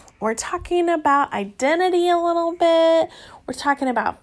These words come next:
fear a little bit. We're talking about motivations a little bit, okay? So there are four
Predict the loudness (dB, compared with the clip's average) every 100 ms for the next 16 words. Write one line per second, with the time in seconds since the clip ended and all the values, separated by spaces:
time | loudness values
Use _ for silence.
0 | _ -6 0 2 4 4 6 4 2 2
1 | 4 4 4 4 2 -2 -10 -20 -20 _
2 | -2 0 0 0 0 2 4 2 0 -2
3 | -2 -4 -6 -8 -8 -8 -8 -10 -12 -14
4 | -12 -2 0 0 -4 -4 -4 -4 -8 -20
5 | -20 -20 -20 _ 2 4 4 2 0 4
6 | 6 8 8 6 2 -2 -12 -20 -20 _
7 | _ -20 -4 2 4 2 -2 -2 -4